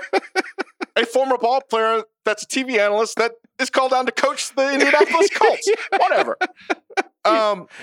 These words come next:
Speaker 1: but I, in all honesty, I don't say that lightly. You're totally screwed. If you're just cooking everything from scratch this morning,
Speaker 2: You're dead.
Speaker 1: you're dead.
Speaker 2: So
Speaker 1: And
Speaker 2: the, the
Speaker 1: I don't
Speaker 2: least
Speaker 1: care
Speaker 2: you
Speaker 1: how
Speaker 2: can do
Speaker 1: fast
Speaker 2: for
Speaker 1: you are,
Speaker 2: yourself.
Speaker 1: because you're limited by your oven space, and just, there's just no way.
Speaker 2: The least you can do for yourself, like, to, to your original point, Chang,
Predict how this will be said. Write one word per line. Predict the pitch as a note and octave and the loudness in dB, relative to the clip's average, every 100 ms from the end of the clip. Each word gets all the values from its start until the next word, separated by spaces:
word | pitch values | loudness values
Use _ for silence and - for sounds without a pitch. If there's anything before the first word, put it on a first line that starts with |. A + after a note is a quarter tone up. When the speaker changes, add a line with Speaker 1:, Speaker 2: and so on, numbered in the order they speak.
| - - | -20 -4
Speaker 1:
but | A#3+ A#3+ | -2 0
I, | A#3 A#3+ | 0 0
in | A#3+ | 2
all | A#3 A3+ | 2 2
honesty, | G3 F3+ E3+ E3+ | 0 0 -2 0
I | E3 | 0
don't | E3 | 0
say | F3 | 0
that | D3 C3+ | 0 0
lightly. | C3+ B2 D3+ | 0 0 0
You're | F3+ | 0
totally | - C#3 C3+ B2+ | 2 0 0 -4
screwed. | - C#3 A#2 G#2+ | -4 -2 -2 -2
If | - | -2
you're | A3+ | 0
just | B3+ - | 0 0
cooking | - A3 G#3 | 0 0 0
everything | G#3 - C#4 B3+ | 0 0 -4 -2
from | C4 | -4
scratch | - G3 D#3+ - C3 | -2 -2 -2 -4 -4
this | F#3 G#3+ | -2 -2
morning, | D#3+ E3+ G3+ B3 C4+ _ | -2 0 0 -2 -8 _
Speaker 2:
You're | A#2+ | -6
dead. | G#2 G2+ D#2+ _ _ _ _ _ _ | -2 -2 -2 _ _ _ _ _ _
Speaker 1:
you're | D#3 F3+ | -2 -2
dead. | - D#3+ A#2+ - | 2 0 0 -2
Speaker 2:
So | G#3+ | 0
Speaker 1:
And | G#3+ F3+ | 0 0
Speaker 2:
the, | - | -2
the | G3 | 0
Speaker 1:
I | C4 | 2
don't | C#4 | 4
Speaker 2:
least | F#4 C4+ | 2 4
Speaker 1:
care | |
Speaker 2:
you | A#3+ | 2
Speaker 1:
how | |
Speaker 2:
can | B3 | 4
do | B3+ | 2
Speaker 1:
fast | C4 | 2
Speaker 2:
for | C#4 | 0
Speaker 1:
you | |
are, | |
Speaker 2:
yourself. | A3+ A3 | 0 0
Speaker 1:
because | - B3 | 0 -2
you're | C4 B3 | 0 -2
limited | A3+ D4 D#4 C4 | 0 0 0 0
by | A3+ G3+ | -2 -2
your | G#3 G3 F#3 - | -2 -2 0 0
oven | A#3+ A#3+ | -2 -4
space, | A3+ - G#3+ G#3+ G#3 - | -10 -6 0 0 -2 -6
and | D#3+ | -6
just, | G3 F#3+ | -4 -2
there's | G3 | -2
just | E3 C#3+ | -2 -4
no | A2+ | -6
way. | - - _ | -8 -20 _
Speaker 2:
The | E3+ | 0
least | D#3 F3+ A3+ A#3 F3+ | 2 2 2 0 -2
you | F3+ | 0
can | E3+ | 2
do | D#3 C#3+ | 2 0
for | A2+ | 0
yourself, | A2 G2 F2 | -2 -2 -2
like, | G2+ G#2 | -2 -4
to, | - A#2 | -2 -4
to | - | 0
your | A2+ G#2+ | 0 2
original | A#2 B2 A#2+ | 0 0 -2
point, | - G2 D#2+ | -2 -4 -2
Chang, | F#2 E2 | -4 -4